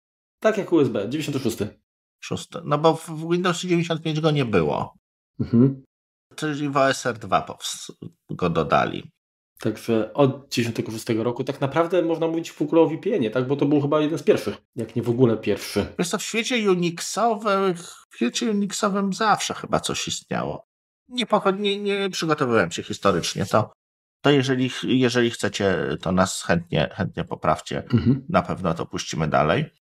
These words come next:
Speaker 2: Też się czegoś nauczymy. Point-to-point tunneling protocol, P P T P, najprostszy z protokołów, działa na jednym porcie siedemnaście dwadzieścia trzy, tysiąc siedemset dwadzieścia trzy.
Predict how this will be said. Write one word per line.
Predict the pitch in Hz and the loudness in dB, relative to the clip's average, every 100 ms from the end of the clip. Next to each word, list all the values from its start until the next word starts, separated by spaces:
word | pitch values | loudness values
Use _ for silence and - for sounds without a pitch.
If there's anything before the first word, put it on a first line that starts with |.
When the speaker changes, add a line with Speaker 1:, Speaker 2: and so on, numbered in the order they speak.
| _ _ _ | _ _ _
Speaker 2:
Też | 117 | -4
się | - - | -2 -4
czegoś | - 80 - 87 - | -6 -4 -2 -2 0
nauczymy. | 82 90 - - - _ _ _ _ _ 151 | 0 0 -4 -6 -8 _ _ _ _ _ 0
Point-to-point | 156 - - - 120 113 | 0 -2 -10 0 2 2
tunneling | - 113 107 95 85 | -2 0 2 0 -4
protocol, | 85 82 - 110 - 120 107 - | -6 -6 0 2 2 -4 -4 -4
P | |
P | - 92 | -6 -6
T | 87 | -6
P, | - 113 113 117 - _ _ _ _ _ | -2 4 4 4 -4 _ _ _ _ _
najprostszy | 233 143 - - 85 - - 78 - - | 0 0 2 -2 -2 -2 0 0 -2 -10
z | - | -14
protokołów, | - 87 82 - 82 85 85 - 60 | -6 -4 -4 0 0 0 -4 -6 -6
działa | 98 123 | 0 2
na | 107 98 | 2 0
jednym | 90 90 85 | 0 -2 -2
porcie | 92 - - 85 - - _ _ _ | -2 0 2 2 0 -12 _ _ _
siedemnaście | - 92 98 98 90 - | -4 -2 0 2 0 -2
dwadzieścia | 85 85 73 73 | -2 -2 0 -2
trzy, | - 98 | -2 -4
tysiąc | - 120 104 | -4 -2 0
siedemset | 98 87 - | -2 -2 -4
dwadzieścia | 87 85 - | -4 -2 -4
trzy. | - - 180 170 | -6 0 2 2